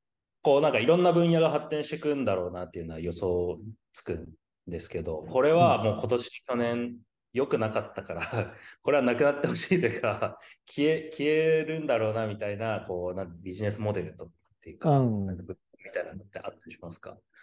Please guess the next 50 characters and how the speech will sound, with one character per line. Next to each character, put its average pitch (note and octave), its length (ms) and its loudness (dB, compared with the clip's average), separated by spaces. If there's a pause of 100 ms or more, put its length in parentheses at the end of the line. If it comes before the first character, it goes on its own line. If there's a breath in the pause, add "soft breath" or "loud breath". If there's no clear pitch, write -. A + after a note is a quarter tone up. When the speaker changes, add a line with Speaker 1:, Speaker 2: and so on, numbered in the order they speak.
(120 loud breath)
Speaker 1:
<laughs> E3 560 -2
Speaker 2:
あ D3 320 4
ー、 C#3 40 2
そ C#3+ 140 0
う C#3 40 8
い - 20 4
う - 20 0
こ C#3+ 80 -2
と C#3 100 -2
で A2+ 40 2
す - 100 -12
か。 F#2 260 -8 (240)
あ、 C#3+ 100 2
Speaker 1:
そ D#3 60 4
れ F3 80 6
で E3 100 6
言 C#3 100 10
う - 20 8
と、 B2+ 60 8
Speaker 2:
だ C3 80 8
か - 60 2
ら、 - 60 -12 (680)
Speaker 1:
二 C#3+ 100 -6
千 E3+ 180 4
十 C3 100 4
七 B2+ 180 2
と G2 60 -4
か G#2 80 0
だ F#2+ 80 2
っ - 40 -10
た F2 80 -4
ら E2+ 60 -4
ア G2+ 40 0
イ A2 80 0
シ A#2 180 -4
ー A#2 80 4
オ A2 40 4
ー - 20 0
が F#2 180 -6
流 F#2+ 60 -4
行 F#2 80 -6
っ - 60 -20
た - 80 -6
け G#2 100 -4
ど、 G#2 180 2
今 A2+ 220 0
っ G#2 120 -8
て E2+ 100 -12
な F2+ 220 -8
い、 E2+ 140 -10